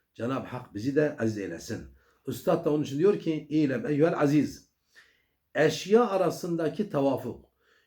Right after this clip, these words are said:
Kainatta yoktan varlık bütün varlıklar içinde bak, hepsi tavafuk vardır.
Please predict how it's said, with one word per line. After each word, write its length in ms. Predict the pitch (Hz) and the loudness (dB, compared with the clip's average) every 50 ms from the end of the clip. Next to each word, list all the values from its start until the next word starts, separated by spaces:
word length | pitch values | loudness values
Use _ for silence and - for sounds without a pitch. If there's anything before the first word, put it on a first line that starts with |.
| _ _ _ - | _ _ _ -4
Kainatta 840 | - 147 160 170 175 175 175 170 - - - 214 214 190 156 - - - | 0 2 4 4 4 2 2 0 -2 0 4 4 6 6 4 2 -2 0
yoktan 440 | 113 151 165 160 - - 190 190 185 | 2 4 4 4 2 0 0 2 2
varlık 260 | 180 170 160 143 139 | 2 2 2 0 0
bütün 320 | 143 143 - - 220 196 | -4 0 4 4 6 6
varlıklar 260 | 170 156 147 160 170 | 6 4 2 2 2
içinde 300 | 160 - - 165 165 156 | 0 0 0 -2 2 4
bak, 260 | 170 214 208 - - - _ _ _ _ _ _ | 6 6 6 4 0 -10 _ _ _ _ _ _
hepsi 460 | - 175 170 - 208 185 - - - - | -8 -8 -6 -4 -4 -6 -6 -8 -8 -2
tavafuk 380 | 123 120 117 113 139 135 - | 0 0 0 0 -4 -8 -10
vardır. 540 | - - - - - - - - - _ _ | -12 -12 -12 -12 -16 -18 -20 -20 -20 _ _